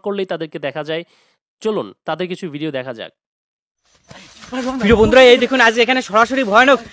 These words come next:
Speaker 2: জিন ভূত হাতে নাতে ধরা পড়ে গেছে এখানে।
Speaker 1: আচ্ছা, একটা জিনিস আমার কাছে খুব অবাক লাগে, আমরা যখন আগেকার ঘোস্ট হান্টিং এর ভিডিওগুলো দেখতাম, সেখানে ঘন্টার পর ঘন্টা এক্সপ্লোর করার পর খুব বেশি হলে দু চারটা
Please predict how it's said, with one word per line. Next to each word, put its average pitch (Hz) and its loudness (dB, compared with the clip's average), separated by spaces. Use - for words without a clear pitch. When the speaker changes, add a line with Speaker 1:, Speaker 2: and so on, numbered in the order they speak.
Speaker 2:
জিন 247 2
ভূত 269 0
হাতে 220 4
নাতে 269 6
ধরা 233 8
পড়ে 269 6
গেছে 269 2
এখানে। 277 2
Speaker 1:
আচ্ছা, 151 -10
একটা 214 -10
জিনিস 220 -8
আমার 202 -10
কাছে 202 -14
খুব 175 -8
অবাক 156 -6
লাগে, 113 -14
আমরা 143 -12
যখন 151 -14
আগেকার 175 -10
ঘোস্ট 151 -10
হান্টিং 156 -14
এর 151 -10
ভিডিওগুলো 131 -12
দেখতাম, 113 -16
সেখানে 135 -14
ঘন্টার 175 -6
পর 202 -4
ঘন্টা 147 -10
এক্সপ্লোর 170 -6
করার 156 -6
পর 160 -6
খুব 214 -6
বেশি 185 -10
হলে 180 -8
দু 165 -6
চারটা 190 -8